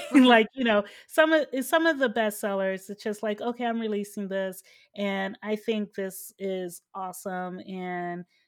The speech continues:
Speaker 1: the fans agree, like, yeah, this is awesome." And
Speaker 2: Mm-hmm.
Speaker 1: it's great when that comes through because then it's like, "Oh,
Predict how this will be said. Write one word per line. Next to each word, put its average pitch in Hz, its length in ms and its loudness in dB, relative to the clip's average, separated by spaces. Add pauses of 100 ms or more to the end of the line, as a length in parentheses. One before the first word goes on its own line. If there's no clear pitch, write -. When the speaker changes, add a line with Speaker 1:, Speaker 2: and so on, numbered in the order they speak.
(140)
Speaker 1:
the 202 140 -6
fans 190 480 -4
agree, 175 520 -10
like, 180 220 -8
yeah, 175 180 -4
this 165 200 -14
is 170 120 -16
awesome." 165 420 -12
And 190 140 -6
Speaker 2:
Mm-hmm. 185 40 -4
Speaker 1:
it's 175 120 -12
great 220 460 -2
when 196 180 -6
that 185 220 -6
comes 175 340 -14 (100)
through 170 280 -8
because 175 320 -12
then 180 180 -10
it's 175 180 -16
like, 170 340 -10
"Oh, 208 400 0